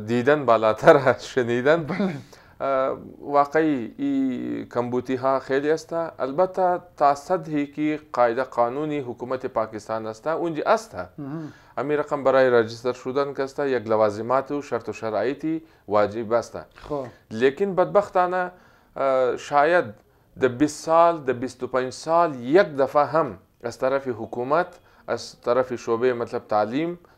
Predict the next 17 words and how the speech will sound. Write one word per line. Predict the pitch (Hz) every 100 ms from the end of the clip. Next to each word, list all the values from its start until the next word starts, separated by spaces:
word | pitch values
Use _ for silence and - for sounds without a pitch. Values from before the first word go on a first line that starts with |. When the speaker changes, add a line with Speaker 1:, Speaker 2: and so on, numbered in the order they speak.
| -
Speaker 1:
تعلیم | 113 117 113
و |
تربیه، | 110 107 107 135
Speaker 2:
مهم. | 175 180 143 135 151 180 -
Speaker 1:
اه، | 113 113 110 104 98
مطلب | 110 113 127 113 131
اونجی | 127 117 120 117 -
اهل | 110 107
کارای | 113 117 143 160
از | 143
اونا، | 147 151 156
Speaker 2:
مهم. | 143 151 185 -
Speaker 1:
امو | 117 123 120 113 110 107
مسئولین | 113 120 - 135 175 160 117
از | 92
اونا، | 95 90
Speaker 2:
مهم. | 147 156 185